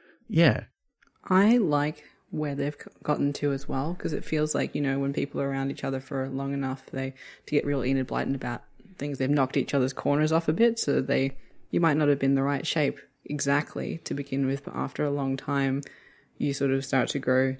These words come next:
Speaker 2: together to fit your own thing, but you fit together, and it feels like they are that. Like, they're each independent, but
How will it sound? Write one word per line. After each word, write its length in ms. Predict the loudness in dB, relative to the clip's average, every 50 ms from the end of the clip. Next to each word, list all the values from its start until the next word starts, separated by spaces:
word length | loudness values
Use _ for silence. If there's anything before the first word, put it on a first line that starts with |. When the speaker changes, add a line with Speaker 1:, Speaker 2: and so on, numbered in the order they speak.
| -8
Speaker 2:
together 440 | -10 -8 -4 -2 -2 0 0 0 -2
to 120 | -2 -4 -8
fit 380 | -6 -2 -2 -2 -4 -6 -12 -6
your 300 | -2 0 0 2 4 6
own 180 | 6 6 6 4
thing, 420 | 2 -2 -2 0 2 2 2 2
but 140 | 0 -2 -2
you 120 | 0 -2 -2
fit 280 | 0 -2 -2 -4 -6 -12 -16 -16 -20 -20 -20 -20 -20 -20 -20 -12 -6
together, 300 | -2 2 2 4 4 4
and 100 | 2 0
it 40 | 2
feels 220 | 2 2 2 4
like 200 | 4 2 2 0 -2 -4
they 320 | -4 -2 2 4 4 4
are 100 | 4 4
that. 480 | 4 4 2 2 2 -2 -4 -8 -10 -10 -8
Like, 300 | -4 -2 -2 -2 -2 -4 -14 -14 -14 _ -4
they're 260 | -2 0 0 -2 -4 _ _ _ _
each 240 | 0 0 2 2 2
independent, 680 | 2 2 2 2 2 4 4 6 6 6 4 4 2 0 _ -20 -20 -20 -20 _ _ _ -6
but 380 | -2 -2 0 0 -2 -4 -6